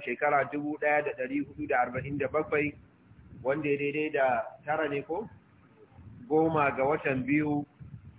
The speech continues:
shekara ta dubu biyu da ashirin da shida. Cikin taimakon Allah mun haɗa wannan masallaci kamar yadda muka saba,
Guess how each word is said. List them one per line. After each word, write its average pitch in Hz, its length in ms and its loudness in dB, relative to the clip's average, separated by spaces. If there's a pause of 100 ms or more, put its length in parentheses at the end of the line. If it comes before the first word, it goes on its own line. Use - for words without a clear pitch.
(100)
shekara 139 600 4
ta 139 340 4
dubu 151 280 -4
biyu 151 440 0 (200)
da 131 380 4
ashirin 143 400 -4
da 135 120 0
shida. 131 340 0 (1500)
Cikin 170 260 0
taimakon 156 380 2
Allah 156 240 4
mun 156 180 2
haɗa 147 240 4
wannan 151 240 2
masallaci 147 560 0
kamar 143 220 0
yadda 139 120 0
muka 139 300 -2
saba, 147 400 2